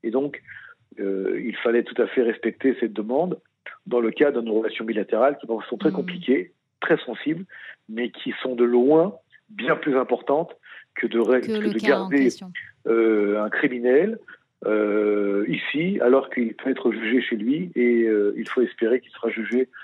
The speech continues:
Speaker 1: en Jordanie. Je ne pense pas que les Jordaniens vont être, euh, très, euh, très sympathiques avec lui non plus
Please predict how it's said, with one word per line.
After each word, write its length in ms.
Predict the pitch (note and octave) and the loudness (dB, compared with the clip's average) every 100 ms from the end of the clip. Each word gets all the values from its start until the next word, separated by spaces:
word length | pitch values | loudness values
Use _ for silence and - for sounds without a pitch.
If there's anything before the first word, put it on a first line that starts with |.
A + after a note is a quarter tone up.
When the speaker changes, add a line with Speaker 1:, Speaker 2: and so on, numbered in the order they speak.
| - - - | -20 -16 -6
Speaker 1:
en 80 | |
Jordanie. 260 | A2+ A#2+ C3 | 0 2 2
Je 80 | E3 | 0
ne 80 | F3 | 2
pense 180 | A3 G#3+ | 0 2
pas 80 | G#3 | 2
que 40 | |
les 60 | F3 | 4
Jordaniens 540 | D3+ D3+ D#3 E3 D#3+ | 6 4 4 4 4
vont 220 | B2+ C3+ | 2 0
être, 260 | C#3+ C#3 - | 0 0 0
euh, 240 | A#2+ A#2 - - _ _ - | 0 0 -10 -20 _ _ -8
très, 340 | - C#3 C3+ | 0 4 6
euh, 320 | A#2+ A2+ A2 G#2+ - _ | 4 0 -2 -4 -16 _
très 160 | - C#3 | -4 -2
sympathiques 400 | C#3 B2+ - C3 | -2 -2 -2 -2
avec 200 | A#2 G#2+ | -2 -6
lui 100 | A#2 | -10
non 80 | A#2 | -2
plus 280 | C#3+ F3+ | 0 0